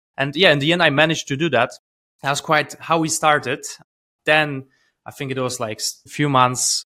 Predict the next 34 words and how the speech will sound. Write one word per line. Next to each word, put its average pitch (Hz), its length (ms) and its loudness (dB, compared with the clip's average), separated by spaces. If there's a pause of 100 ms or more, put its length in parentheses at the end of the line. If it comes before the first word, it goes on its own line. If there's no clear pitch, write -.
(120)
silence. 165 720 0 (280)
But 131 160 2
what 147 140 2
I 135 100 6
did 156 260 0
back 120 180 2
then 120 140 -2
is 117 100 -6
I 127 60 2
recorded 131 400 -2
the 120 80 -2
first 139 280 -2
YouTube 143 260 -6
video 113 400 0
exactly 165 520 0
on 135 120 -8
this 131 160 -6
case. 107 280 -10
I 113 80 -4
exactly 139 560 -8 (240)
solved 131 300 -6
the, 123 360 4
this, 139 380 4
uh, 110 100 -2
problem 131 520 4
because, - 520 -4
as 123 140 -2
it 123 80 -6
turned 139 220 0
out, 135 200 2
a 120 40 4
lot 147 260 6
of 131 100 4
sellers 123 520 2